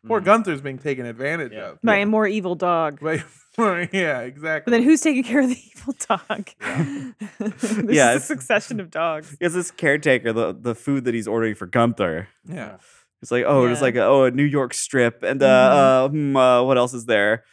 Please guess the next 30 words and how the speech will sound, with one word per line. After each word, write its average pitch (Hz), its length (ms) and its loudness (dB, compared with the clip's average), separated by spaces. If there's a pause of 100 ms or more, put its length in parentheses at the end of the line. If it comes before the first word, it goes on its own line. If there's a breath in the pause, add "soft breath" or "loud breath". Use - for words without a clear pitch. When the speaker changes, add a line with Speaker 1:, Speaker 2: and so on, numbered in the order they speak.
(480 soft breath)
Speaker 2:
Uh, 117 560 4 (160)
Speaker 3:
Chocolate 240 300 0
fountain. 196 380 0
Speaker 2:
yeah, 123 280 0
a - 20 0
chocolate 220 260 6
Speaker 3:
We're 226 60 4
gonna - 0 -
eat - 20 6
Speaker 2:
fountain. 165 180 6
He - 20 0
Speaker 3:
chocolate - 140 4 (120)
Speaker 2:
loves - 100 2
Speaker 3:
fountain. 180 180 2
Speaker 2:
chocolate. 131 280 0
Speaker 1:
No, 147 180 -8
but 160 100 -6
Speaker 3:
And 175 80 -4
Speaker 1:
that's 208 200 2
his, 208 260 2
Speaker 3:
Gunther, - 20 -12
Speaker 1:
that's 220 260 2
his 214 100 2
Speaker 3:
Gunther 185 160 6
just 175 140 2
Speaker 1:
cyanide 131 260 -6
tablets. - 540 -10
Speaker 3:
That's 208 160 -2
what 220 100 -4
Gunther's, 233 540 0